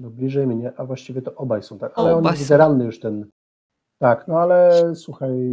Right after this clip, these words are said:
Speaker 1: trafienia mam w tej chwili sto dziewięćdziesiąt dwa minus trzydzieści, sto sześćdziesiąt dwa.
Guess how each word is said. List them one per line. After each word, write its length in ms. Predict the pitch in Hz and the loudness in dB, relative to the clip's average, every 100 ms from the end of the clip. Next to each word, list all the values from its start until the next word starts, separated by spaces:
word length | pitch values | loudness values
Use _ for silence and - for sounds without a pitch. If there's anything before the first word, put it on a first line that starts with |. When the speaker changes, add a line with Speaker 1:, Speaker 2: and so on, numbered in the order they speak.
| 120 - | -6 -4
Speaker 1:
trafienia 480 | 143 - 165 156 139 | -4 -2 -2 0 2
mam 240 | 127 131 | 0 -2
w 100 | - | -4
tej 140 | 123 | -6
chwili 340 | 120 - 120 120 117 113 - - - | -6 -6 -4 -2 -2 -6 -8 -2 -2
sto 180 | - 131 | -2 -4
dziewięćdziesiąt 680 | 127 123 123 123 123 113 104 | -6 -6 -8 -8 -6 -6 0
dwa 180 | 120 117 | 2 2
minus 320 | 113 107 - | 0 -8 -12
trzydzieści, 460 | - 113 127 - | -16 -10 -10 -10
sto 180 | 117 131 | -8 -6
sześćdziesiąt 520 | - 127 120 120 113 104 | -4 -4 -4 -8 -8 -8
dwa. 220 | 104 | -10